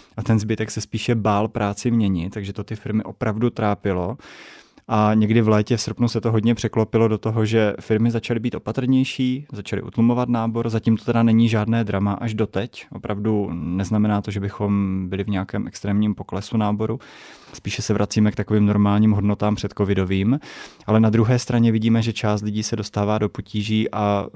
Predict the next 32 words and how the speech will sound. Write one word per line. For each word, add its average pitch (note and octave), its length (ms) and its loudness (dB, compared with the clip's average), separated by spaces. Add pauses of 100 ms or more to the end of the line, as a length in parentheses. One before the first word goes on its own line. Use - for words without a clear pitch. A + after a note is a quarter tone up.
spíše - 320 -2
vynuceně G#2 680 2
musí G#2 320 -6
tu G2 100 -8
práci F#2+ 340 -6
měnit. G2 380 0
Některým F#2+ 380 -2
nejsou F#2 260 0
prodlužovány G#2+ 640 0
smlouvy, F#2+ 520 -2
některým F#2+ 340 -4
končí G2 300 -4
dohody G2+ 380 0
nebo G2 180 -4
smlouva G2 320 -4
na F#2+ 100 -2
dobu G2 220 -2
určitou. G2 600 0 (380)
Dostávají A2 480 0
se A2 140 -2
pod C#3+ 160 -6
tlak, A#2+ 260 2
no A2+ 100 2
a A2 60 2
samozřejmě A2 600 2
obrovským G#2+ 500 -2
tématem G2+ 400 -2
celého G2+ 300 -2
loňského G2+ 400 -4
roku F#2+ 220 -8
byla G2 140 -4
inflace. F#2 520 -8